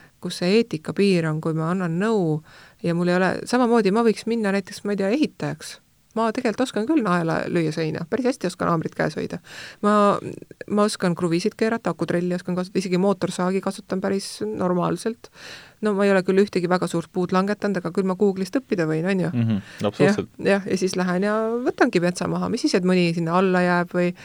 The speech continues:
Speaker 1: või ma ise jää-, võib-olla saan surma, <laughs> on ju.
Speaker 2: Mhm.
Speaker 1: Et noh, et aga ma ju oskan. Et, äh, siin ongi küsimus, et, äh, kas me kutsume endale näiteks ehitaja, kes on, äh, õppinud, äh, Google'is maja ehitamist ja me laseme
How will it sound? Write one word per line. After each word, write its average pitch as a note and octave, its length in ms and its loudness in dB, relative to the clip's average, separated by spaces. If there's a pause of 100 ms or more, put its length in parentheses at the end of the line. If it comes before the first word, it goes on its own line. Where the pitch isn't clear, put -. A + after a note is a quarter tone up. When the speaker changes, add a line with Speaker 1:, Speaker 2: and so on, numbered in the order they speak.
(280)
Speaker 1:
või F#3+ 100 4
ma F3 80 6
ise G3 220 4
jää-, F3+ 180 0
võib-olla F3 240 0
saan F3+ 160 -2
surma, G3 380 0
<laughs> A3 100 4
on A#2+ 140 4
ju. F3+ 100 0
Speaker 2:
Mhm. - 560 -4
Speaker 1:
Et - 160 -14
noh, G#3+ 80 4
et G3+ 160 0
aga F3 80 -2
ma F3 160 4
ju G#3 140 4
oskan. F3 420 -6 (400)
Et, F#3 320 -2
äh, F3+ 160 2
siin A3+ 220 2
ongi B3 100 0
küsimus, F#3+ 480 0
et, - 240 -8
äh, F3 160 -2 (240)
kas G#3 160 0
me G#3 80 0
kutsume A3 400 2
endale F#3 240 2
näiteks G3+ 400 0
ehitaja, E3 640 2
kes F3 160 -2 (160)
on, E3+ 240 0 (160)
äh, D#3+ 240 -2 (240)
õppinud, D#3+ 400 -2 (260)
äh, E3+ 160 -2 (320)
Google'is G3 460 2
maja F#3 240 2
ehitamist F3+ 400 -4
ja E3+ 80 -4
me F3 80 -2
laseme F3+ 180 -4